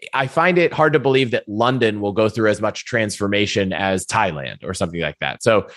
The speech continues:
we were like, "These lesser expensive countries where things might change and they might be different, let's go there and let's do it overland." The goal was to not, once we got to South Africa, the goal was to not fly again until we got to somewhere in Asia.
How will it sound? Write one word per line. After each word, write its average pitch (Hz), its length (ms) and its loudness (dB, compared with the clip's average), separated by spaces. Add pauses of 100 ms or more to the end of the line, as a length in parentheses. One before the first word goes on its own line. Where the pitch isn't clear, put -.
(140)
we 131 80 2
were 131 60 6
like, 113 220 2 (100)
"These 117 260 -6
lesser 160 400 2
expensive 131 840 -2
countries 123 600 0
where 104 300 0
things 160 320 -4
might 143 220 -2
change 120 500 0
and 101 120 -4
they 104 80 -4
might 143 200 -2
be 147 80 0
different, 117 540 0 (460)
let's 113 220 -4
go 170 140 2
there 180 320 2 (160)
and 139 100 2
let's 156 160 0
do 160 140 2
it 147 80 0
overland." 85 580 -4 (180)
The 117 80 -2
goal 139 220 4
was 151 160 4
to 120 80 -2
not, 113 220 0 (240)
once 131 220 0
we 139 80 0
got 113 260 0
to 110 60 -10
South 101 220 0
Africa, 104 400 0
the 113 80 -2
goal 107 160 4
was 98 120 2
to 107 100 -4
not 95 200 -2
fly 90 320 -2
again 110 420 0
until 95 300 -2
we 90 100 0
got 90 260 -2
to 80 400 -4 (280)
somewhere 107 300 0
in 90 100 0
Asia. 110 420 0